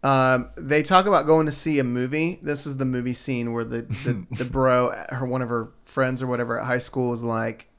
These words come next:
Speaker 1: "Hey, uh, you wanna go see, there's two movies we can go see. Love spelled backwards is love," which is a total lie. So
Speaker 2: Of, uh,
Speaker 1: E-, evil.
Speaker 2: Evil. Yeah.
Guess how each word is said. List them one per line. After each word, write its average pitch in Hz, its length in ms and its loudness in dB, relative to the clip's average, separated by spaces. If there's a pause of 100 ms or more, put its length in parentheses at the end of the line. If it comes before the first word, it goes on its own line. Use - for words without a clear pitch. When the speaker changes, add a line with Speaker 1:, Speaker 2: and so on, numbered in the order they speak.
(440)
Speaker 1:
"Hey, 120 400 -6
uh, 117 300 -6
you 123 80 -6
wanna 120 160 -4
go 120 100 -2
see, 117 520 -4 (680)
there's 143 160 0
two 214 160 6
movies 170 320 6
we 156 60 0
can 160 60 4
go 156 120 8
see. 160 460 2 (100)
Love 135 320 4
spelled 135 340 0
backwards 131 520 -2
is 120 240 -6
love," 123 520 0 (840)
which 131 220 -2
is 113 140 -8
a 113 120 -10 (160)
total 127 340 -2
lie. 107 380 0
So 101 360 -4 (680)
Speaker 2:
Of, 123 500 4 (260)
uh, 90 240 -6 (760)
Speaker 1:
E-, 202 320 0 (140)
evil. 180 340 6
Speaker 2:
Evil. 117 600 6 (160)
Yeah. 139 580 4